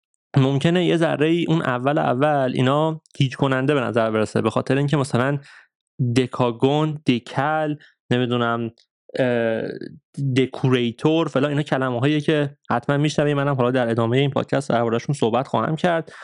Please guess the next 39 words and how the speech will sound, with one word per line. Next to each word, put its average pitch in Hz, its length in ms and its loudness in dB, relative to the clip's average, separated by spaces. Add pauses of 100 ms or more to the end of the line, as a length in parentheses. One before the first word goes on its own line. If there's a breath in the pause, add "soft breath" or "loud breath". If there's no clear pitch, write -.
(240 loud breath)
ولی، 165 480 0
اه، 151 60 2
اصلاً 156 380 -2
چیز 165 160 0
پیچیده‌ای 151 540 0
نیست 131 240 -2
اونقدر، 120 340 -2
یعنی 127 160 -2
می‌گم 123 140 0
من 117 100 0
سعی 139 300 -2
می‌کنم 135 360 -4
که 147 180 0 (300 loud breath)
داره 139 120 2
همه 135 160 0
رو 143 60 0
توضیح 139 360 2
بدم، 156 240 2
ولی 151 140 2
این 151 220 0
اصرار 135 360 0
دکاست 131 420 0
که 151 60 -6
خب 135 160 0
معمولاً، 123 640 0
اه، 123 80 2
این 117 360 0
برندش 123 420 0
رو 131 160 0
در 113 280 0 (280 soft breath)
اسمایی 135 440 0
که 131 140 0
برای 113 480 2 (200)
بخش‌ها - 500 -2
و 113 80 0
سرویس‌های 113 460 0
مختلفش 113 480 -2
استفاده 113 400 -2
می‌کنه، 120 540 -2